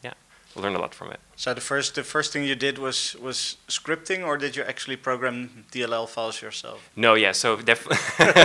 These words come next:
Speaker 1: no, I didn't go there. No, no, yeah, definitely first scripting. That's,
Speaker 2: Okay.
Speaker 1: uh, um, <laughs> my first experience, and, uh, I think a very good experience. And, uh,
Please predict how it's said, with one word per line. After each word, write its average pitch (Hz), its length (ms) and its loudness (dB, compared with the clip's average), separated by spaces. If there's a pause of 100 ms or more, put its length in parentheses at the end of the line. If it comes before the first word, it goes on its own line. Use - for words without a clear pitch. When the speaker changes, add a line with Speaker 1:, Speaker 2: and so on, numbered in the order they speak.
(760)
Speaker 1:
no, 120 200 2 (240)
I 123 100 4
didn't 139 180 -2
go 110 160 2
there. 87 160 -2
No, 101 160 -2
no, 90 240 -2
yeah, 113 180 4
definitely 110 360 2
first - 300 -6
scripting. - 400 -8
That's, 127 280 -4
Speaker 2:
Okay. 85 320 -6 (580)
Speaker 1:
uh, - 40 -8
um, 80 420 -10 (440)
<laughs> - 500 -10
my 90 120 -4
first 95 280 -10
experience, 87 760 -12
and, 90 300 -18
uh, 90 320 -14
I - 40 -20
think 185 200 -16
a 92 240 -8
very 92 220 -8
good 90 100 -10
experience. - 600 -16 (520)
And, 87 220 -18
uh, 90 300 -14